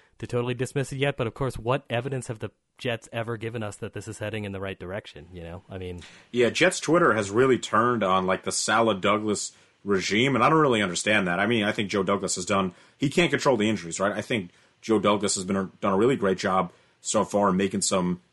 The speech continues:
Speaker 2: smart signings, you know, not caving to guys like Jamal Adams when he's making sort of these ridiculous contract demands.
Speaker 1: Which was a good decision,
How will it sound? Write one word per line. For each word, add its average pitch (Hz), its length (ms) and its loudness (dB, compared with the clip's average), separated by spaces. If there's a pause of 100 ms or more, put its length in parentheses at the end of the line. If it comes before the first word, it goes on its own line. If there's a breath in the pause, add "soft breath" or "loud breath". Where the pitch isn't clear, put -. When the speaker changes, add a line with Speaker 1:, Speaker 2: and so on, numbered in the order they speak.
(140)
Speaker 2:
smart 98 340 0
signings, 101 680 0
you 107 120 -6
know, 87 160 -2
not 98 440 2 (440 soft breath)
caving 107 540 2
to 104 100 -2
guys 98 500 2
like 95 340 0 (140)
Jamal 98 420 0
Adams 110 460 2
when 95 140 -4
he's 95 160 -4
making 98 340 -2
sort 95 240 -2
of 87 60 -2
these 92 180 -4
ridiculous 95 460 -4
contract 95 460 -4
demands. 95 640 -2
Speaker 1:
Which 120 240 0
was 135 200 4
a 131 40 4
good 135 200 6
decision, 104 580 0